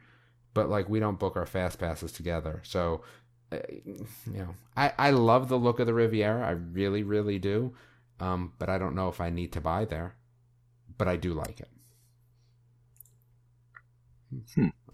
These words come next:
Speaker 2: Yeah, I, you know, it's, it's funny. I, I, I, I feel the same way you do. Like, it's,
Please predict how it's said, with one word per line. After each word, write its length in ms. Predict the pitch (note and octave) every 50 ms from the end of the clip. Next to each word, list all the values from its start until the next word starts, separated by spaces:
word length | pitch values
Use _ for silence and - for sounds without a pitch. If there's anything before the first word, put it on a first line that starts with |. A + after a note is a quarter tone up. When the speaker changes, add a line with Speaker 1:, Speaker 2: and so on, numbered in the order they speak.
| - - - - - - - - - - - -
Speaker 2:
Yeah, 200 | - C3+ C3+ A2 G#2
I, 220 | A2 A#2+ A#2+ - - -
you 140 | C3+ C3+ B2+
know, 180 | B2 A#2+ A#2+
it's, 220 | A2 G#2+ - - -
it's 180 | B2+ A#2+ - -
funny. 280 | - C#3 C3+ A#2+ G#2 G2
I, 140 | F#2+ F2+ - _ -
I, 200 | - G2 A2+ A2 -
I, 340 | G#2 G#2 G#2 G#2+ G#2 G#2 F#2 - - - _ _ _ _ _ -
I 80 | A2
feel 260 | - - D3 D#3+ E3
the 80 | C#3+ C#3
same 240 | - - B2+ A#2+ A#2
way 100 | G#2+ F#2+
you 220 | F2+ E2+ F2 F2+
do. 260 | F2+ A2 A#2+ B2+ C3
Like, 300 | A2 F2+ F2+ F2 - - -
it's, 460 | G2+ F#2+ F2+ - - - - - -